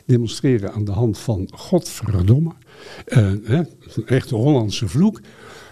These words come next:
Ja, door, door, eh, heel veel theologen werd dat gezien als, eh, godslastering. Maar je kunt dat ook zien als Deus, dan net mee, dus God verdoemen mij. Dus dan gaat het niet over God,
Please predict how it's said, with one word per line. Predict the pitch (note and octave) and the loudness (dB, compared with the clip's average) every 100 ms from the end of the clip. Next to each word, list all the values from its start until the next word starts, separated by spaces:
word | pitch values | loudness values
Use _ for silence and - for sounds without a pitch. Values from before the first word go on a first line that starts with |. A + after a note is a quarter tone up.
| - - | -14 -10
Ja, | - - - | -8 -10 -10
door, | D#2+ D#2+ G2+ | -6 -6 -4
door, | G2 E2+ | -4 -4
eh, | F2+ - | -8 -6
heel | F#2 F2+ D3+ F3+ | -4 4 4 4
veel | A#2 F2+ | 0 -2
theologen | B2+ F#2+ F#2 F2 - F#2+ | -2 -2 -4 -6 -8 -6
werd | G2 | -6
dat | G2 F2+ | -8 -10
gezien | - G2 A#2 G2 | -6 2 4 4
als, | F#2+ D#2+ - | 0 -8 -10
eh, | - E2 | -10 -10
godslastering. | - E3 - D#3 - D3 F#3 G#3 - - - - - - | -10 -6 -4 -4 -4 -4 -4 -4 -10 -20 -20 -20 -6 2
Maar | C3 | 4
je | C3+ | 4
kunt | C#3+ C#3 | 2 2
dat | A2 A2 - | 0 -4 0
ook | F#3+ - | 0 0
zien | - G#2 D3 | -6 -6 -6
als | A2+ B2+ - - | -8 -10 -12 -16
Deus, | - A#2+ B2+ C3+ G2+ A#2 F#3+ - - - | -10 -4 2 4 4 -2 -6 -10 -16 -6
dan | A#2 A#2 | -4 -4
net | F#2+ F2 | -8 -4
mee, | A#2+ G2+ E3+ F#3 - - - | -2 0 -2 -4 -12 -16 -8
dus | B2 - | -8 -8
God | - - - B2+ D3+ - _ _ | -14 -14 -6 -4 -4 -10 _ _
verdoemen | - - A2 C#3 G#2+ D3 | -6 -2 4 4 4 0
mij. | G3+ G#3 B2+ F2 - - - - - | 2 2 2 0 -10 -20 -20 -20 -6
Dus | C3 - | -4 -2
dan | C#3+ A#2+ | -2 -2
gaat | F3 D3 | -2 -2
het | C3 G#2+ | -2 0
niet | B2+ - | 0 -2
over | D3 G#2 F#2+ G2 | -6 -6 -8 -12
God, | - - - A3 - | -14 -8 -4 -4 -6